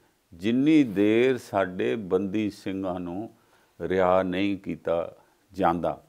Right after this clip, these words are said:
ਕਿਉਂਕਿ ਉਹ ਕੈਦਾਂ ਪੂਰੀਆਂ ਕਰ ਚੁੱਕੇ ਹਨ। ਹੁਣ ਉਹਨਾਂ ਨੂੰ ਜੇਲ੍ਹਾਂ ਵਿੱਚ ਬੰਦ ਰੱਖ ਕੇ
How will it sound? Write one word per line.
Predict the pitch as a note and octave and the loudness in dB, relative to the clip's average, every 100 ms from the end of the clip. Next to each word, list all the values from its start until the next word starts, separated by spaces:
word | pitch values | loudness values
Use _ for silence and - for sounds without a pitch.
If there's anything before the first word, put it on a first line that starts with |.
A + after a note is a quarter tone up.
| _ _ _ _ _ - | _ _ _ _ _ -4
ਕਿਉਂਕਿ | A2+ A#2+ C3+ | -2 2 4
ਉਹ | C3 C3 A2+ | 6 4 6
ਕੈਦਾਂ | A#2 A2+ B2 | 6 8 4
ਪੂਰੀਆਂ | A#2 B2 B2 B2+ | 4 0 0 0
ਕਰ | A2+ A#2+ | 4 2
ਚੁੱਕੇ | A#2 C#3 C3+ B2+ | 2 -6 -2 -2
ਹਨ। | A#2+ A#2 _ _ _ _ _ - | -2 -6 _ _ _ _ _ -6
ਹੁਣ | B2 C3+ A#2+ - - | -2 -2 -4 -10 -4
ਉਹਨਾਂ | C#3+ D#3+ E3 C3+ | 0 4 6 6
ਨੂੰ | B2 B2 B2+ B2+ B2+ | 4 0 -2 -2 -4
ਜੇਲ੍ਹਾਂ | G2 A#2 B2 B2 | 0 2 4 2
ਵਿੱਚ | A2+ G#2+ G#2 | 2 -4 -2
ਬੰਦ | F#2 G2+ G#2+ | 2 4 4
ਰੱਖ | G#2+ G2+ - | 2 0 -6
ਕੇ | G#2 G2+ | -2 -2